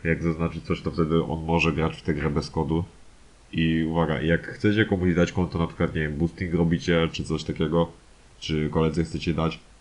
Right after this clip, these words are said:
to zmie-, ustawcie, wyłączcie grę z kodu. Czyli cofam i tutaj na przykład za-, zaznaczam C S a chcę, tak, że dać, chcę dać dostęp do C S a, ale nie polecam tego robić na dłużej, bo na przykład jak ktoś cię włami, może ci waka załatwić dalej.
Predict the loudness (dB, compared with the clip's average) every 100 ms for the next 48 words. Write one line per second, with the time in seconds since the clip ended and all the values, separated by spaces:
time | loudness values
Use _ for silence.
0 | -20 -10 0 2 2 2 -2 -2 0 0
1 | 0 0 6 4 4 4 6 8 6 2
2 | 0 2 6 6 6 4 2 4 6 6
3 | 6 4 0 4 4 4 -2 -6 -8 -8
4 | -6 -10 -12 -16 -20 -20 -20 -18 -10 -4
5 | -2 2 2 2 0 2 2 4 2 2
6 | 2 2 0 0 0 0 0 0 0 2
7 | 0 2 2 2 0 -4 -2 0 0 -2
8 | -6 -6 -4 -4 -4 -2 0 -2 -4 -4
9 | -2 -2 -2 -4 -4 -4 -4 -2 -2 -2
10 | -2 -2 -2 -2 -4 -10 -20 -20 -20 -20
11 | -20 -20 -6 0 6 8 8 6 2 4
12 | 6 6 4 4 6 6 6 4 0 -2
13 | -2 0 -2 -4 0 2 2 2 0 0
14 | -2 0 2 2 0 -4 -4 -6 -8 -6
15 | -4 -2